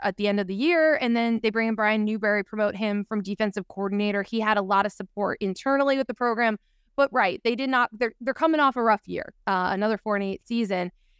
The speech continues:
And I, I think that the key is gonna be, you know, what does this offense look like? Which of those triple option principles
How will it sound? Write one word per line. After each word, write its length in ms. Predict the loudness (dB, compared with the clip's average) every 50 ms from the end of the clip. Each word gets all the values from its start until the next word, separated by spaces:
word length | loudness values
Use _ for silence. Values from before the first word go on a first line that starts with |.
| _ _ -2
And 320 | 0 2 4 4 2 0 0 -4
I, 80 | -6 -6 -2
I 80 | -2 -2
think 280 | 0 0 0 0 0 2
that 240 | 4 4 4 2 2
the 140 | -2 -4 -4
key 260 | -4 -4 0 0 0
is 100 | 0 0
gonna 160 | -2 -2 -2
be, 380 | -2 -2 -2 0 0 0 0 -2 -4 _ _ _ -2
you 80 | 0
know, 100 | 0 0
what 280 | 0 0 2 2 2 2
does 140 | 0 -4 -6
this 100 | -4 -2
offense 380 | 0 0 0 2 0 -2 -4 -4 -4
look 220 | -6 -6 -4 -2
like? 320 | 0 0 0 -2 -4 -10 _ _ _ _
Which 300 | -10 -6 -4 -4 -2 2
of 140 | 2 2 4 4
those 220 | 4 2 2 2
triple 240 | -2 -4 -2 0 2
option 320 | 2 2 2 0 -4 -4
principles 480 | -2 -4 -4 -4 -4 -4 -4 -4 -4